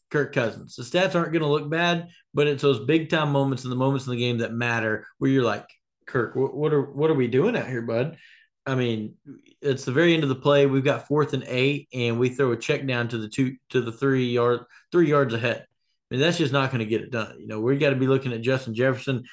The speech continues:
Justin Jefferson only had seven catches on forty-seven yards. You know, somebody's gonna say, "Oh, only seven catches." Well, it's Justin Jefferson. He's the best wide receiver in the league, and you're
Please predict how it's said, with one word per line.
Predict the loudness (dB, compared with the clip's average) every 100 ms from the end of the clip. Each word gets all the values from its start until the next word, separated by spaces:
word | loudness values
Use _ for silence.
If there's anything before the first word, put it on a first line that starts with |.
| -8 0
Justin | 0 2
Jefferson | 0 0 0 0
only | 2 2
had | 0 -2 _ _ _ _ _
seven | -2 0 2
catches | 2 0 2 0
on | 0
forty-seven | 0 0 0 -6 -10 -2 0 2
yards. | 2 0 -2
You | -10 -6
know, | -6 -6
somebody's | -8 -4 -2 -2
gonna | -4
say, | -2
"Oh, | 2 2 2
only | 2 2
seven | 0 -2 -2
catches." | 0 0 -2 -6 -10 -6
Well, | 0 0
it's | 0
Justin | 2 2 2 -2
Jefferson. | 2 2 0 -8 -18 _ _ -2
He's | 0
the | 2
best | 2 2
wide | 2 0
receiver | 0 0 0
in | 0
the | 2
league, | 2 2
and | 0
you're | 2 2 0